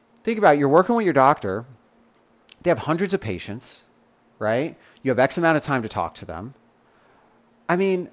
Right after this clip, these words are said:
are they gonna sit there with you and really break down exactly how to go through an entire home? One, even if they knew how to do it, no, they don't have the time. They don't have the kind of time to do that for you.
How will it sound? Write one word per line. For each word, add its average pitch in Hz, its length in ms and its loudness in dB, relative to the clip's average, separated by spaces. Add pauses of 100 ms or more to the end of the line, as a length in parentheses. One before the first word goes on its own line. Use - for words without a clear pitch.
are 165 100 -2
they 185 140 2
gonna 220 160 -2
sit - 220 -4
there 202 120 -2
with 202 220 -4
you 233 240 -4
and 143 240 -6
really 170 220 -4
break 165 260 -6
down 160 300 -2
exactly 139 420 -4
how 151 120 -4
to 147 60 -6
go 139 200 -4
through 139 320 -6
an 147 80 -6
entire 120 420 -4
home? 117 420 -6 (680)
One, 185 480 4
even 277 260 0
if - 140 2
they 139 160 4
knew 165 180 4
how 160 240 4
to 214 80 2
do 131 240 -4
it, - 140 -6
no, 269 320 4
they 139 80 4
don't 220 100 4
have 247 120 -2
the 226 100 4
time. 214 400 -2
They 185 80 -2
don't 226 80 -2
have 240 80 -4
the 208 80 -2
kind 233 200 -4
of 208 60 -4
time 226 300 -6
to 127 60 -8
do 208 200 -8
that - 220 -4
for 101 180 -12
you. 71 240 -14